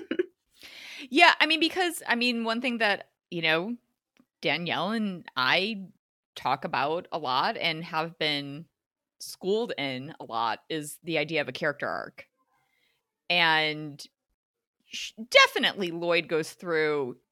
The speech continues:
a, a change of character throughout the course of the film in terms of, like, really falling in love with somebody and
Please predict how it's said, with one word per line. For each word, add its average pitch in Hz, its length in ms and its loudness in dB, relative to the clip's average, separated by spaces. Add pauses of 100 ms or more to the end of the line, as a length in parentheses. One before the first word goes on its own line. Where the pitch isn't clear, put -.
(300)
a, 143 100 -2 (340)
a 156 80 -4
change 196 540 -4
of 117 100 -4
character 139 800 -4
throughout 143 220 -6
the 139 80 -18
course 135 260 -8
of - 80 -20
the 156 80 -12
film 135 280 -8
in 135 80 -8
terms 151 280 -12
of, 135 120 -12
like, 123 200 -4
really 185 380 -2
falling 147 380 -4
in 135 100 -8
love 123 180 -8
with 127 140 -10
somebody - 600 -10 (640)
and 147 800 0